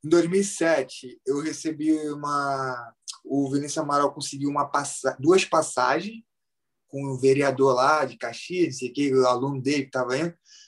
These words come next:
conseguiu a passagem pra poder aj-, mandar dois atletas pro, pra lutar, pra lutar nos Estados Unidos, que foi na transição do Mundial pra cá, noventa,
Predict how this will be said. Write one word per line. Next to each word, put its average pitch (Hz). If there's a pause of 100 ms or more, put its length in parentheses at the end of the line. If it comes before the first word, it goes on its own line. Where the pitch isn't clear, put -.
(140)
conseguiu 156
a 165
passagem 170
pra 180
poder 175
aj-, 165
mandar 156 (920)
dois 170
atletas 175
pro, 160
pra 143
lutar, 147 (580)
pra 135
lutar 139
nos 143
Estados 139
Unidos, 165
que -
foi 135 (380)
na 135
transição 160 (220)
do 147
Mundial 151
pra 170
cá, 147 (260)
noventa, 139